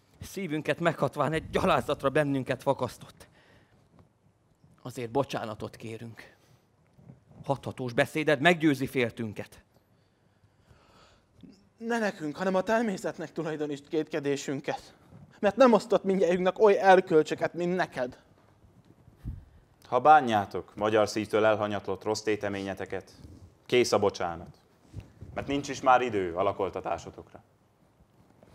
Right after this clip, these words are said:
Speaker 3: Íme, amely nagy ajándék a nemes elméjű lelkeknél, ha őket vitéz halálra ítélik. A török, s magatok vérével mossátok le félénkségetek szennyét.
Speaker 1: Ha kész a bocsánat,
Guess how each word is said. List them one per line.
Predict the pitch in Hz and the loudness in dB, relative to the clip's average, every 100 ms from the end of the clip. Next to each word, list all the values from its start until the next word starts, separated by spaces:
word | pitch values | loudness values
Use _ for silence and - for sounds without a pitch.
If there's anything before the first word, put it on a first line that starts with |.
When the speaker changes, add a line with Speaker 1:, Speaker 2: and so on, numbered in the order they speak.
| _ - _ _ _ _ _ _ | _ -20 _ _ _ _ _ _
Speaker 3:
Íme, | - 202 185 165 | 0 4 8 8
amely | 156 147 | 8 6
nagy | 139 147 | 6 6
ajándék | 127 113 101 92 90 87 - 104 | 8 6 2 -2 -6 -8 -12 -6
a | 117 | -2
nemes | 139 120 | 0 0
elméjű | 113 104 101 98 | -2 -4 -4 -4
lelkeknél, | 95 92 92 87 95 95 | -2 -2 -6 -12 -8 -6
ha | 117 | -2
őket | 120 123 131 123 | 0 0 0 0
vitéz | 135 107 92 | 0 0 -2
halálra | - 98 101 98 | -4 -2 -2 -6
ítélik. | 95 - - - - _ _ _ _ _ _ _ _ _ _ | -10 -14 -18 -18 -20 _ _ _ _ _ _ _ _ _ _
A | - - | -6 6
török, | 139 156 202 - - - _ | 10 10 8 4 -12 -20 _
s | - - | -18 2
magatok | 127 196 160 139 117 | 8 10 10 8 6
vérével | 123 120 113 110 | 8 8 8 6
mossátok | 110 113 - 98 95 90 | 6 2 4 4 4 -2
le | 92 - | -2 2
félénkségetek | 151 160 127 107 110 104 98 90 | 8 8 8 4 0 0 -2 -4
szennyét. | - 90 87 - - - _ _ _ _ _ | -4 -4 -6 -16 -20 -20 _ _ _ _ _
Speaker 1:
Ha | - | -14
kész | - 139 - | -8 -8 -4
a | 120 | -2
bocsánat, | 120 - 110 110 104 | -2 0 -2 -2 -8